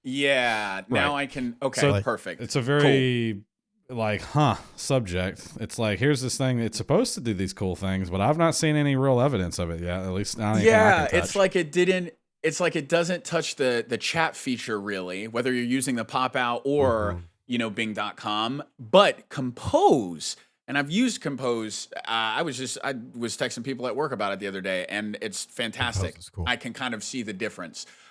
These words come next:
Speaker 1: uh, between, between the two. That makes a lot of sense. And see, conversation was all I needed, and my anxious feeling has gone away, uh, and I'm good to go. Um,
Speaker 3: Uh, hon-, honestly,
Speaker 1: okay.
Speaker 3: I think we should just stick, I think we should just stick that in the podcast.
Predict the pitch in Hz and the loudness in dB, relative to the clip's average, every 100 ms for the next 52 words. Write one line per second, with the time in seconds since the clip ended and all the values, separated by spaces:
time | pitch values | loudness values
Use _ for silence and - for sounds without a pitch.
0 | - 110 107 101 95 - 110 110 - 113 | -8 -2 0 2 0 -4 -8 -8 -6 -6
1 | 104 98 95 _ _ 104 107 101 95 95 | -6 -8 -10 _ _ -14 -10 -10 -10 -10
2 | 78 _ 120 117 113 104 101 92 - 76 | -12 _ -2 -2 -4 -6 -6 -6 -8 -14
3 | - - - 185 185 - 156 208 196 151 | -16 -18 -6 -6 -6 -12 -10 -10 -10 -12
4 | 143 147 143 120 127 113 120 165 190 - | -10 -12 -10 -8 -6 -6 -6 -8 -10 -10
5 | 107 101 98 113 117 110 - 120 113 104 | -8 -6 -6 -6 -8 -10 -10 -8 -8 -10
6 | 92 90 104 92 110 139 160 _ _ _ | -12 -10 -10 -8 -8 -8 -10 _ _ _
7 | - 101 95 92 90 90 87 85 80 95 | -6 -4 -2 -2 -4 -6 -6 -8 -8 -8
8 | 95 95 95 85 - _ _ _ _ - | -8 -8 -10 -12 -14 _ _ _ _ -6
9 | 110 110 107 107 104 101 - 123 - 117 | -2 -2 -2 -4 -6 -10 -2 -4 -2 -2
10 | 139 _ _ - 120 165 226 123 110 - | -2 _ _ -2 0 2 2 2 2 2
11 | 127 123 - 101 107 - - 120 - - | 0 0 -2 -2 -2 -2 -2 -2 -4 -20
12 | - 120 - 131 127 - 107 101 - 120 | -4 -2 -2 -4 -4 -4 -4 -4 -4 -4
13 | - 104 98 92 - 87 - 82 - | 0 0 0 -6 -4 -6 -6 -10 -10